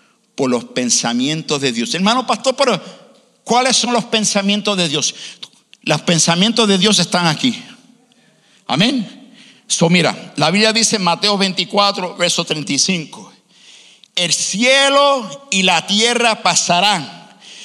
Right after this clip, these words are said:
pero mis palabras jamás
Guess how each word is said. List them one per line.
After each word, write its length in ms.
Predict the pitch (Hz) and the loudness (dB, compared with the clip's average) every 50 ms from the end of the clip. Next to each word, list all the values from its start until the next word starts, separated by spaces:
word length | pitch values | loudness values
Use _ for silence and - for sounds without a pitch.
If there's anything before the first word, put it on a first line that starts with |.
| - - _ _ | -20 -20 _ _
pero 260 | 202 196 190 185 180 | 0 2 4 2 2
mis 240 | 180 180 165 151 - | 2 2 0 0 0
palabras 760 | - 180 170 185 240 269 269 262 226 196 175 151 131 - - - | 2 2 2 4 4 4 4 4 2 2 0 0 0 -4 -6 -6
jamás 840 | - - - 190 175 170 180 247 339 359 302 - - - - - | -6 -2 0 0 0 2 2 2 4 4 2 2 0 -4 -4 -8